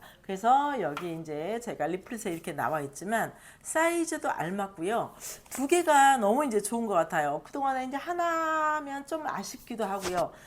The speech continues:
그리고 저희가 이제 하나밖에 없어서 지금 주문을 했는데 배송이 좀 늦더라고요. 그죠? 그래서 "나는 내가 닭 같은 거 좀 이렇게 닭구이를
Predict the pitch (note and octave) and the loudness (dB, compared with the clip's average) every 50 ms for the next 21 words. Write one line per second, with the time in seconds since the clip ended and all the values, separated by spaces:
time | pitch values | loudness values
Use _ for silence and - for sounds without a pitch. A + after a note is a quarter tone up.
0 | - - _ - C4 A#3+ B3+ A3+ G#3 F#3+ F#3+ G#3 A#3 B3+ B3+ B3+ A#3+ F3+ E3 E3+ | -20 -20 _ -8 -6 -6 -2 2 2 4 4 4 4 2 2 0 -6 -4 -4 -4
1 | E3+ F3 G#3 A3 C4 D4 C#4+ C#4 C#4+ B3+ - - G3+ - - - F#3 E3+ E3+ E3 | -4 -4 -4 -4 -2 0 0 0 0 0 -2 -2 -6 -6 -4 -6 -8 -6 -6 -8
2 | E3 E3+ E3+ - - G#3 G#3 G#3+ G3+ G3+ G#3+ B3 C4+ C4 B3 G#3+ F3+ E3+ E3 D#3+ | -8 -10 -12 -8 -6 -2 -2 0 -2 -2 -4 -6 -6 -6 -6 -6 -4 -6 -6 -6
3 | - G3+ F#3 G3+ G3+ F3 E3 - D3 D3 C#3+ D3 - - D3+ C3 A#2+ A#2+ A#2 B2 | -6 -8 -6 -4 -6 -8 -6 -10 -12 -12 -12 -14 -10 -8 -8 -6 -6 -10 -12 -12
4 | B2 A#2+ A#2 - - _ _ - E3 F3 E3+ E3 E3 E3+ E3+ E3+ - A#3+ E3+ - | -14 -16 -16 -20 -20 _ _ -10 -6 -4 -4 -4 -4 -6 -6 2 2 2 2 2
5 | - - - - - - F3+ G3+ B3+ C#4 C#4 C4 B3+ B3+ C4 B3+ - - G#3+ G#3 | -4 -18 -20 -20 -8 2 4 4 4 4 0 -2 0 0 0 0 0 -10 -4 0
6 | - C#4+ C#4+ - B3+ G#3+ G3+ F#3+ F3+ F3 F3 F#3+ G3+ G3+ F3+ D#3 D3 C3+ - - | 0 0 0 0 -4 -4 -2 0 0 4 6 6 8 8 8 6 4 2 0 -4
7 | A#3+ A3+ G3 F3 - G3+ F3+ F3+ F#3 - - G3+ - - - A3+ G#3 F#3 E3 A3 | -6 -4 -4 -6 -6 -6 -6 -6 -6 -8 -12 -14 -14 -8 -4 -2 0 0 0 0
8 | C4 B3+ E3 - | 0 0 0 0